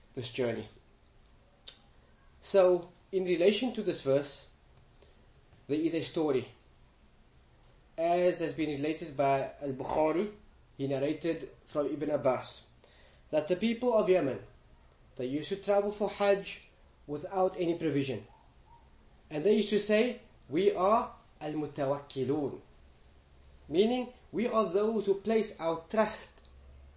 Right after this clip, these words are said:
in Allah subhanahu wa ta'ala. We are those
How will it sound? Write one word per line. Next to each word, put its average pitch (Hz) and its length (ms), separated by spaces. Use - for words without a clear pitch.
in 143 100
Allah 147 380
subhanahu 135 500
wa 123 80
ta'ala. 117 440
We 143 120
are 151 120
those 202 500